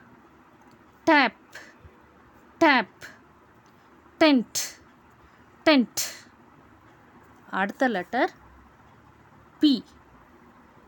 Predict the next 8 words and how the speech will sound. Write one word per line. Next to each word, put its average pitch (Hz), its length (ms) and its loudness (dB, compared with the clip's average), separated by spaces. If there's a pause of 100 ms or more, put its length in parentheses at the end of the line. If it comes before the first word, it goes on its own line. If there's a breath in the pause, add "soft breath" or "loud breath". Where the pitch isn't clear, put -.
(1300)
பீவை 359 240 2
எப்படி 254 360 -2
படிச்சோம் 226 300 -6
நம்ம? 214 320 -6
எந்த 226 200 -2
மாதிரி 233 320 -4
சொல்லலாம்னா, 196 420 -6 (840)
ப, - 120 -10